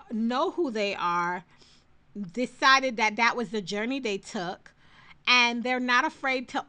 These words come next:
own their sexuality. They don't have to define who they are. They don't have to make people want to love them based off of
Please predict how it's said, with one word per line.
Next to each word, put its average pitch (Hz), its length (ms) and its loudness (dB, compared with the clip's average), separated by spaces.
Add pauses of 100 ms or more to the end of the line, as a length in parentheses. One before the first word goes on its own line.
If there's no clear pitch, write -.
own 240 520 -2
their 202 180 -4
sexuality. 202 840 -2
They 254 140 -2
don't 269 200 -2
have 277 380 2
to 208 280 -4 (540)
define 226 640 0
who 233 200 0
they 185 200 -4
are. 180 220 -2
They 220 160 -4
don't 254 220 -4
have 226 340 -2
to 185 300 -8 (380)
make 233 500 -4 (180)
people 233 540 -4
want 214 380 -4
to 247 120 -6
love 208 400 0
them 214 200 -2
based 202 340 -6
off 190 280 -2
of 170 300 -8